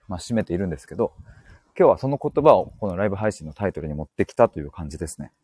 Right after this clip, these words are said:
で、まあ、この哲学が見えてくるっていうのは、これ、うんと、実はですね、これ何月だっけな、あの、過去、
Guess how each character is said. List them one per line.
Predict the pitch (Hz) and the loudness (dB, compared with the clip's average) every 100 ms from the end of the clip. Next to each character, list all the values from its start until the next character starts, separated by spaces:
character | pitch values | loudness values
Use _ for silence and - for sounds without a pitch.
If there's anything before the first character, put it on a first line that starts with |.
| _ _ _ _ _ _ _ _ _ _ _ _ _ _ _ _ _ _ _ _ _ _ _ _ _ _ _ _ _ - _ | _ _ _ _ _ _ _ _ _ _ _ _ _ _ _ _ _ _ _ _ _ _ _ _ _ _ _ _ _ -16 _
で、 | 107 110 | 0 2
ま | 107 | 2
あ、 | |
こ | 107 | 0
の | 104 | -2
哲 | - 135 - 262 | -2 -6 0 2
学 | 208 101 | 2 0
が | |
見 | 90 123 | -2 -2
え | 110 | -2
て | 87 | -4
く | 110 | -4
る | 78 | -6
っ | - | -6
て | |
い | 85 | -8
う | |
の | 80 78 | -6 -4
は、 | 87 82 80 - _ - | -2 -4 -8 -16 _ -20
こ | _ 117 | _ 0
れ、 | 120 101 - _ - - - - - | 2 2 -4 _ -20 -20 -20 -20 -8
う | 117 104 | -4 -4
ん | 95 | -2
と、 | 104 92 92 92 | -2 -2 -2 -4
実 | 104 - | -2 2
は | 190 | 4
で | 90 | 2
す | - | -4
ね、 | |
こ | 90 | -8
れ | 95 - | -8 -8
何 | 101 113 214 | -8 -4 -2
月 | 302 339 | 0 4
だ | 127 | 4
っ | - | 4
け | 101 | 0
な、 | 95 90 85 | 2 0 0
あ | 107 101 | -2 -2
の、 | 95 92 92 92 87 - _ _ _ - _ - | -2 -4 -4 -4 -6 -16 _ _ _ -20 _ -6
過 | 196 | -2
去、 | 180 113 85 | 4 4 4